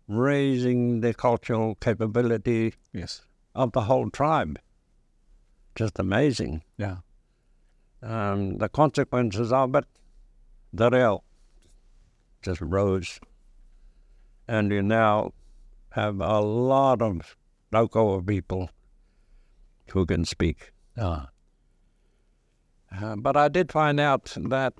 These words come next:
Speaker 1: um, a lot of, uh, Raukawa did not follow, did not join them in that program.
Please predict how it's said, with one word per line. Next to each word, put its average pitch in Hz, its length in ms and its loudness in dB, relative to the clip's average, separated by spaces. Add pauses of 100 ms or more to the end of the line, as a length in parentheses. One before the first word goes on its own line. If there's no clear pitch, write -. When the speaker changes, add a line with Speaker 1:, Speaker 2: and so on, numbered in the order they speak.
Speaker 1:
um, 120 480 -2 (300)
a 107 60 -10
lot 127 300 0
of, 135 220 0
uh, 131 240 2 (340)
Raukawa 117 640 0
did 117 240 2
not 120 400 0
follow, - 400 0 (2500)
did 120 220 2
not 123 260 2
join 123 320 4
them 90 180 0
in 117 160 2
that 120 240 0
program. 156 600 2